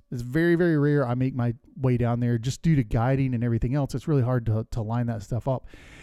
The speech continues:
And I reached out to Alex, and he helped me pull that entire trip together. He acted as the guide for us. Like, he took us out there to his secret mottled spot. That was the duck they wanted to target because, you know, it was kinda emblematic of, of South Florida and Florida at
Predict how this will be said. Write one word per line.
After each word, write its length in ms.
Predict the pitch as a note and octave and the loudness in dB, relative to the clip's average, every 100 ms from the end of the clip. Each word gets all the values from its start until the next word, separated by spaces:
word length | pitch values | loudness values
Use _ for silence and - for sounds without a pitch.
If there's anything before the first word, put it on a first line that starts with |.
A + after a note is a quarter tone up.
| - | 0
And 100 | C#3+ | 4
I 40 | |
reached 240 | G3 G#3 E3 | 4 4 4
out 100 | B2+ | 2
to 80 | |
Alex, 360 | B2 D3 C3 - | 2 2 0 -2
and 160 | C3+ B2+ | -2 -2
he 200 | G2+ E3+ | 0 2
helped 180 | G3 E3+ | 2 0
me 80 | D#3 | -2
pull 200 | - D3+ | 0 2
that 120 | C#3 | 2
entire 380 | A#2+ - C3+ C3 | 0 -2 -2 -4
trip 220 | - C3 | -4 -4
together. 420 | C3 B2+ B2+ B2+ | -2 -2 -2 -2
He 240 | B2+ C#3+ B2+ | -4 -2 0
acted 260 | A2+ B2+ | -2 -2
as 140 | A#2+ A2 | -2 -2
the 100 | A#2+ | -4
guide 340 | B2 B2 C3 | -4 -2 -4
for 320 | - C3 C3 | -2 0 2
us. 300 | A#2 A2 - | 2 0 -6
Like, 160 | B2 A2+ | -8 -6
he 100 | C3 | 0
took 220 | C#3+ C3 | 2 2
us 140 | A#2 | -2
out 160 | C3+ C3+ | -2 -4
there 160 | B2+ A#2 | -2 -4
to 200 | - B2+ | -2 0
his 340 | C3 A2 - | 0 -2 -8
secret 400 | - E3 C#3+ C#3+ | -4 -2 -2 -2
mottled 340 | C3 E3 E3 D#3 | 0 0 0 -2
spot. 420 | - E3 D#3 C#3+ | -4 0 0 0
That 120 | C#3 | 0
was 120 | C#3+ | 0
the 80 | C3 | 0
duck 280 | A2+ C#3+ C#3 | 0 0 0
they 100 | C#3 | -2
wanted 280 | B2+ B2 A2 | 0 -2 -4
to 60 | |
target 400 | - C#3+ D3 C#3+ | -6 -4 -2 -2
because, 280 | B2 B2+ A2 | -4 -4 -4
you 80 | A#2+ | -4
know, 80 | A#2+ | -4
it 40 | |
was 100 | A#2+ | -6
kinda 220 | - C3 | -6 -4
emblematic 580 | D3 C3+ A#2+ B2 B2 B2+ | -2 -2 0 0 0 -2
of, 160 | A#2+ G#2 - | -4 -4 -8
of 140 | A#2+ | -10
South 260 | - C3 B2 | -4 -4 -2
Florida 400 | C#3 C3+ C3 B2+ | 2 2 2 0
and 200 | B2 A#2 | -2 -4
Florida 420 | - B2+ B2 | -2 0 0
at 60 | A2+ | -2